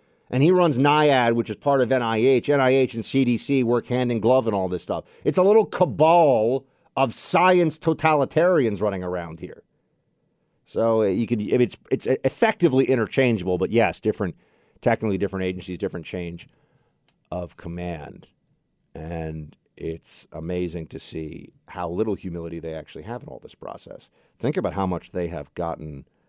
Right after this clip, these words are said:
wrong here. Think about all of this. Um, Fox News' Peter Doocy, by the way, yesterday in the,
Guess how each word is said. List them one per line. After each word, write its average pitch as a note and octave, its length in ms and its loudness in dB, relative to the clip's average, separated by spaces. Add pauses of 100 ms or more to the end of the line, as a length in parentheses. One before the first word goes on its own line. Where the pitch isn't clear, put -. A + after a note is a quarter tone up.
(340)
wrong E2+ 500 -4
here. - 440 -16 (680)
Think B2 240 -6
about D2+ 280 -6
all C2 180 -10
of - 100 -18
this. - 460 -16 (800)
Um, D2+ 520 -12 (680)
Fox C#3+ 260 2
News' C3 220 -2
Peter B2 220 -4
Doocy, A2 280 -6
by F2+ 140 -4
the F2+ 60 -6
way, E2 340 -10 (140)
yesterday F#2 880 -6
in F#2+ 220 -6
the, F2+ 340 -10